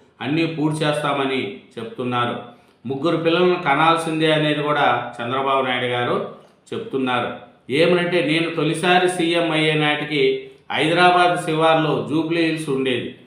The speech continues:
ఆ ప్రాంతానికి కారు కూడా పోయేది కాదు. హైదరాబాద్ గుట్టలు రాళ్లతో నిండి ఉండేది. హైటెక్ సిటీతో ప్రారంభించి అభివృద్ధి చేయడంతో చుట్టుపక్కల ఉన్న కోకాపేటలో ఎకరం పది కోట్ల నుంచి ఇప్పుడు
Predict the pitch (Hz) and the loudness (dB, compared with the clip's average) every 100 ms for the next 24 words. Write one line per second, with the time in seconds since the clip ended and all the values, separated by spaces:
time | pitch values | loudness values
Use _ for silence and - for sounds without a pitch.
0 | _ _ _ 139 147 151 165 175 185 185 | _ _ _ 0 2 4 4 4 4 4
1 | 180 - 143 151 170 180 175 175 165 151 | 4 0 4 6 6 2 2 2 2 2
2 | 151 135 131 123 101 - - - _ - | 4 2 0 0 -2 -8 -16 -20 _ -6
3 | 131 165 180 185 185 180 175 - 143 - | -2 2 4 8 8 6 4 2 -4 0
4 | 170 175 175 147 151 165 156 165 151 139 | 0 2 4 6 6 4 2 2 2 -2
5 | 139 135 147 151 135 131 123 - - - | -6 -4 -2 0 0 0 -4 -6 -12 -20
6 | _ _ 110 151 156 185 - 180 175 175 | _ _ -4 -2 0 -4 -2 -2 0 0
7 | 160 175 - 151 156 156 156 151 156 139 | 0 0 2 2 4 2 0 0 0 -2
8 | 135 131 - - - 123 165 175 180 180 | -2 -4 -14 -14 -6 -4 0 0 0 0
9 | 160 156 156 160 139 123 - 156 185 190 | 0 0 0 0 0 -2 -4 -6 -6 -4
10 | - 175 165 165 165 143 127 - - - | -4 0 0 2 2 0 0 -4 -14 -20
11 | _ 165 170 180 175 165 160 165 143 135 | _ 2 4 4 4 2 2 2 2 0
12 | 175 170 156 143 - - - - 131 147 | 2 2 2 -2 -6 -14 -18 -8 -6 -2
13 | 151 160 160 160 160 165 147 175 165 135 | 0 0 0 -4 -4 -4 -4 0 2 2
14 | 131 | 0